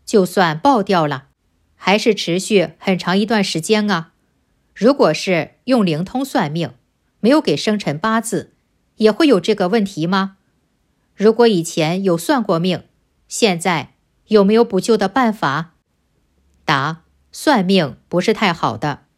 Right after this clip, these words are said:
算命时，把自己的生辰八字全写下来，到了最后，自己的阴阳八字，天地都知道，一算就动了命根。一动命根之后，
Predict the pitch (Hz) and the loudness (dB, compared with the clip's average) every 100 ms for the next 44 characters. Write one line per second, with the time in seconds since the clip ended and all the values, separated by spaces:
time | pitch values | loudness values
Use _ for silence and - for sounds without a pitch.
0 | _ _ _ _ - 226 196 202 180 180 | _ _ _ _ -2 0 2 2 0 -4
1 | 147 147 165 _ _ _ _ 208 185 180 | -4 -4 -4 _ _ _ _ 0 0 2
2 | 240 202 160 160 226 220 - 160 240 254 | 2 2 -2 0 0 0 0 -2 0 0
3 | 247 190 147 127 180 208 170 127 - 185 | 0 -2 -2 -2 -2 -2 -2 -2 0 0
4 | 131 110 _ _ _ _ _ _ - 196 | -2 -10 _ _ _ _ _ _ 0 2
5 | 185 190 185 151 180 143 - _ _ _ | 2 2 0 0 -2 -4 -8 _ _ _
6 | _ _ - 247 202 180 180 220 220 156 | _ _ 2 2 2 0 2 2 4 2
7 | 180 247 240 240 180 123 _ _ _ - | 0 0 0 0 -4 -6 _ _ _ -2
8 | 208 196 196 170 127 180 180 240 233 226 | 2 2 0 -4 -2 -2 -2 0 0 0
9 | 120 - _ _ _ _ _ 196 254 - | -4 -8 _ _ _ _ _ 0 0 2
10 | 294 127 - _ _ - 208 208 196 196 | 0 0 -6 _ _ -2 0 2 2 0
11 | 190 113 202 202 202 _ _ _ _ _ | 0 -2 -2 -2 -2 _ _ _ _ _
12 | _ - 214 233 208 226 170 202 196 208 | _ 2 4 4 2 2 0 0 0 0
13 | 220 202 160 - | -2 -2 -4 -4